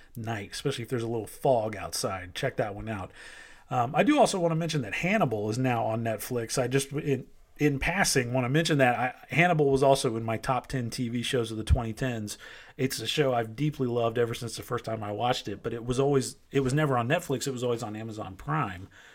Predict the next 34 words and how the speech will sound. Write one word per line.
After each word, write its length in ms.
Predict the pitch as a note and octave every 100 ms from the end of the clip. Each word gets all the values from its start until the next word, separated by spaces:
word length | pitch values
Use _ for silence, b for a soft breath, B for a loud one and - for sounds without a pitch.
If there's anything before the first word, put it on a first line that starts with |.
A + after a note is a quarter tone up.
| B B B
So 260 | - B2+ A2+
if 140 | G#2
you 100 | B2+
have 220 | C#3 D#3
Netflix 640 | D3+ G#2+ - G2+ G#2 - -
and 140 | G#2+
you 140 | G#2+ A2 A#2+
missed 240 | B2 -
out 100 | A2+
on 100 | G#2
Hannibal, 500 | C3 F3 A#2+ F#2+ G2 B B B
give 100 | G#3+
it 60 |
a 40 | B3+
watch. 300 | B3+ G#3 -
Three 220 | C#3+ F#3+
seasons, 520 | - F3+ F#3+ F#3+ F3+
you'll 80 | D3+
be 120 | C3+
through 280 | C3+ E3 D#3+
it 60 | A2+
really 260 | C#3+ D3+
quickly. 540 | C3+ D3 C#3+ D3+ C#3+ C#3+ B B B B
Uh, 340 | B2+ A2 G#2+ -
it 160 | C3 C3
does 200 | D3 D3
some 260 | B2+ A2+
really 380 | A#2+ D3+ E3+ D#3+
interesting 600 | D3 D#3+ D#3 D3+ - B2+
things 360 | - C#3 B2+ A2+
with 120 | A2
the 80 | A2+
universe 540 | A#2+ A#2+ A#2 A2 -
of 360 | G#2 G#2 G2+